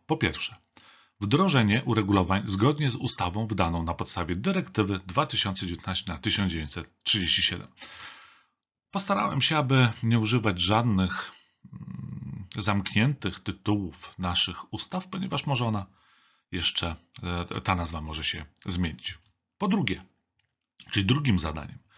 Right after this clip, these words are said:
będzie przeprowadzenie szkolenia personelu z zasad ochrony sygnalistów i postępowania ze zgłoszeniami naruszeń. I mierniki.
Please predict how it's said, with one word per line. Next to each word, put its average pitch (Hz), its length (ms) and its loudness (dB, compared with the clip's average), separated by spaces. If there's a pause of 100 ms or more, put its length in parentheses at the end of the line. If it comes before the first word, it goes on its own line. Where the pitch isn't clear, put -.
(280)
będzie 123 220 2
przeprowadzenie 113 840 2 (260)
szkolenia 139 440 2
personelu 92 720 0
z 92 80 -2
zasad 110 560 -2
ochrony 101 400 -2
sygnalistów 95 680 -4
i - 60 -2
postępowania 95 840 -2 (360)
ze 123 160 2
zgłoszeniami 82 760 -2 (260)
naruszeń. 85 440 -2 (1040)
I 202 80 2
mierniki. 202 540 4